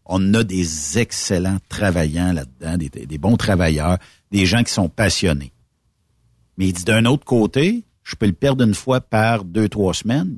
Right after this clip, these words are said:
Il a gamé toute la nuit dans le truck. Le lendemain, il, il est plus, il est plus capable.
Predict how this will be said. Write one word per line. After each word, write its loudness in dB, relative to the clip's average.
Il 0
a 4
gamé 2
toute -2
la 4
nuit 0
dans -4
le -2
truck. -4
Le 2
lendemain, 2
il, 2
il -6
est -12
plus, 2
il 0
est -2
plus -12
capable. -2